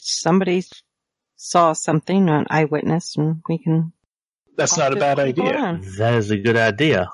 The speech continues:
Speaker 3: Let's, uh, let's take a little trip. I'll, uh, look at these cameras, and maybe when people, you know, if you talk to them, "Hey, you're not looking at me," and they may cough up something interesting.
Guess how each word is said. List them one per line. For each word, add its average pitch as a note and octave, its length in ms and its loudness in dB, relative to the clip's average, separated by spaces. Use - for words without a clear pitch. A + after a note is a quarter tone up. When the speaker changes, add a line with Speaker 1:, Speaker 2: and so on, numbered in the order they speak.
Speaker 3:
Let's, - 300 -4
uh, C#3+ 380 0
let's F#3 100 -10
take C#3 180 0
a A#2 40 2
little G#2+ 180 2
trip. A#2+ 400 0
I'll, G#2 360 2
uh, G2 200 2
look A#2 160 0
at A#2 80 -4
these G2+ 180 -4
cameras, A2+ 560 0
and G2 140 0
maybe A2 260 2
when G#2 180 0
people, A2 420 0
you A2 80 -4
know, G#2+ 80 2
if G#2 80 -2
you A2+ 80 0
talk E3+ 240 0
to A2+ 80 -6
them, A#2 240 2
"Hey, F3+ 160 2
you're G2 160 2
not G2 120 2
looking C3 220 0
at G2+ 60 0
me," C3+ 240 2
and G#2 180 0
they G2+ 80 2
may A2 140 2
cough A#2+ 260 0
up A2+ 100 0
something B2 220 0
interesting. B2+ 400 -2